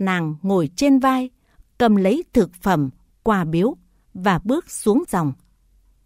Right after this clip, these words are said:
Khi đã đi được một lát, gã cúi người xuống và đi với dáng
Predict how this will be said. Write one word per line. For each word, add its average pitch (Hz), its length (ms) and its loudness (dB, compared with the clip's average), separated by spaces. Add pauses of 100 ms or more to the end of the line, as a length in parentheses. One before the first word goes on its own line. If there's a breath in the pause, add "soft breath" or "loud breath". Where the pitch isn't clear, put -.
(520)
Khi 311 220 0
đã - 160 0
đi 277 380 0
được 180 260 0
một 175 260 4
lát, 254 200 -2 (640)
gã 240 180 -2
cúi 240 280 0
người 202 280 4
xuống 202 320 0 (480)
và 185 220 0
đi 262 360 0 (200)
với 208 180 2
dáng 233 360 -2